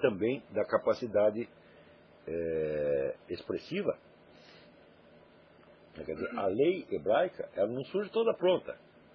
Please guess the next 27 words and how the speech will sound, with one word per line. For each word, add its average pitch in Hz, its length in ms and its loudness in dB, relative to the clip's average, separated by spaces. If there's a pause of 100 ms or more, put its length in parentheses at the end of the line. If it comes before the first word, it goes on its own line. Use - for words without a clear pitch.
Ela - 160 -2
tem 196 200 2
que - 100 -14
criar 123 200 6
os 113 80 6
seus 104 160 -2
meios 135 260 0
expressivos 117 360 -4
no 160 100 -4
qual 147 220 4 (1040)
seja 123 260 2
possível 110 680 -2 (840)
ao 113 140 4
profeta 131 680 4
explicar 131 480 4
aquilo 104 320 2
à 95 220 2
comunidade, 95 560 2
de 131 60 -14
tal 117 120 6
modo 120 140 4
que - 60 -10
a 104 40 0
comunidade 98 400 -2
entenda 113 360 -4
e - 20 0
absorva. - 360 -2